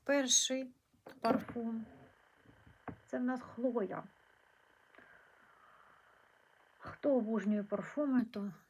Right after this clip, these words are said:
то і знає цей парфум. Ну, цей сма-, смак Хлої я обожнюю. Це в нас Хлоя.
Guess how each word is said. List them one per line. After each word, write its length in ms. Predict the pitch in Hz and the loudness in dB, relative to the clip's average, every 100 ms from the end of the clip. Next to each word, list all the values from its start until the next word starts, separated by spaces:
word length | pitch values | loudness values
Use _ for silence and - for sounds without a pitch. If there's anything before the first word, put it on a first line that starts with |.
| _ | _
то 140 | 233 | 0
і 100 | 214 | 2
знає 480 | 190 196 196 214 226 | 2 0 0 -2 -4
цей 240 | 226 247 240 | -6 -8 -4
парфум. 560 | 240 247 - 233 233 220 _ - - - _ _ - - _ _ _ - | -4 -4 -8 -8 -8 -14 _ -12 -12 -20 _ _ -20 -20 _ _ _ -10
Ну, 440 | 214 220 226 247 | -8 -6 2 2
цей 200 | 247 240 | 4 0
сма-, 320 | 208 220 220 - | 0 0 0 -2
смак 560 | - 220 208 - - - - _ _ _ - - | -2 0 0 -4 -16 -18 -20 _ _ _ -18 -8
Хлої 300 | 220 208 196 | -4 0 0
я 140 | 196 185 | -2 -2
обожнюю. 600 | 180 202 208 202 214 214 | -4 -4 -4 -2 -4 -4
Це 180 | - 220 | -4 -4
в 60 | |
нас 240 | 202 202 - | -4 -4 -8
Хлоя. 560 | - 196 196 190 202 | -10 -6 -6 -6 -10